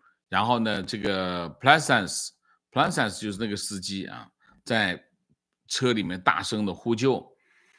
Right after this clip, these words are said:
他被困在奔驰车里大概有半个小时啊，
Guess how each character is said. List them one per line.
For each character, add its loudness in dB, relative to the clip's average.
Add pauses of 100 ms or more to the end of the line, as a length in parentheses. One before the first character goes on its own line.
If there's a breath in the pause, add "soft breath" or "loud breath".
(140)
他 2
被 4
困 0
在 2
奔 0
驰 -4
车 0
里 0
大 0
概 -2
有 -6
半 0
个 -4
小 -6
时 -10
啊， -20